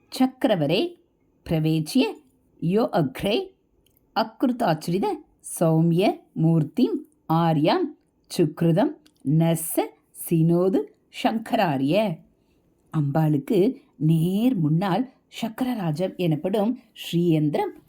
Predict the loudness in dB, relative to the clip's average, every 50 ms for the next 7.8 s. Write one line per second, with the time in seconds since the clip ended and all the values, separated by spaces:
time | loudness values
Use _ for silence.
0 | _ _ -10 -8 -8 -8 -4 -4 -2 -2 -2 -2 -2 0 2 2 0 0 0 -2
1 | -2 -2 -2 -2 -2 0 2 2 2 2 0 -4 -12 -20 -20 -20 _ _ _ -18
2 | -16 -2 0 0 0 0 -4 -6 -2 0 2 2 2 2 0 0 0 0 0 0
3 | -2 -2 -2 0 0 0 -2 -4 -12 _ _ _ _ _ _ _ _ _ _ _
4 | _ _ _ -2 -2 0 2 2 2 2 0 0 -2 -4 -4 -2 0 0 0 -2
5 | -6 -10 _ _ _ _ -2 0 2 2 2 2 2 2 0 0 -2 -6 _ _
6 | _ -12 -4 0 2 2 2 2 0 0 0 0 0 0 -2 -8 _ _ _ -4
7 | 0 0 0 2 0 -2 -2 -2 -2 -2 0 0 0 0 -2